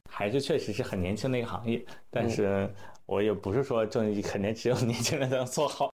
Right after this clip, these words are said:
Speaker 1: 随着未来的发展，我觉得中国的经济逐渐在绝大部分领域也会进入到越来越稳定的发展状态。那这个时候呢，
Speaker 2: 啊。
Speaker 1: 经验也会显得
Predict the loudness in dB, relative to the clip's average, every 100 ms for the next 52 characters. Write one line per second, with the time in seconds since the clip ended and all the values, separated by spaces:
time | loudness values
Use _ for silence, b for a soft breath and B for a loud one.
0 | -2 2 4 4 4 6 4 4 2 0
1 | 2 2 2 0 -2 0 2 4 2 0
2 | 0 2 2 2 2 2 2 0 2 2
3 | 2 2 2 2 2 2 2 0 0 0
4 | 0 0 0 0 2 2 4 2 2 2
5 | 2 0 2 0 2 0 -2 -2 -2 -2
6 | -2 -4 -2 -2 0 0 0 0 0 2
7 | 2 0 0 0 0 0 -2 0 2 2
8 | 2 0 0 -2 -2 0 0 0 -2